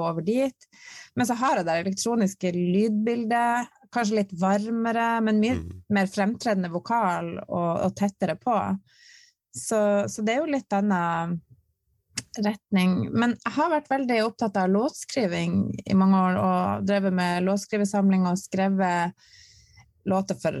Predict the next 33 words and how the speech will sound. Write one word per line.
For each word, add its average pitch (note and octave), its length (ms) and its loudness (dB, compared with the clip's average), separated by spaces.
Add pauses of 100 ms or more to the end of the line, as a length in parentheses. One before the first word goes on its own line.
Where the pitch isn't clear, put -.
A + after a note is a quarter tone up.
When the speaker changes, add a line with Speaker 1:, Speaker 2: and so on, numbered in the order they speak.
(380)
Speaker 1:
andre, G3+ 520 4
eller D3+ 220 0
lekt F3 280 -4
meg E3 120 0
med D#3+ 100 -2
å C3 40 -4
skrive E3+ 560 0
låter F3 320 -2
i D#3 180 0
americana, F3+ 840 0
countrysjanger, G#3 920 2
alt A#3+ 220 -2
mulig A3 280 2
rart, F#3+ 220 -2
liksom, F#3 260 -2
og F#3+ 140 0
utfordret G3 280 -2
meg F3+ 120 -2
selv F#3 220 0
på F3 100 -2
å E3 140 -2
skrive F#3 260 -2
helt G3 300 0
andre F#3 220 2
typer F#3 280 2
barnesanger G#3 840 0
jeg G3 80 0
skrev, G3 240 -2
Speaker 2:
Mhm. G3 80 4 (120)
Speaker 1:
og F3+ 80 -4 (480)
liksom, A3 260 0 (520)
og G#3+ 160 -2
da D4+ 300 0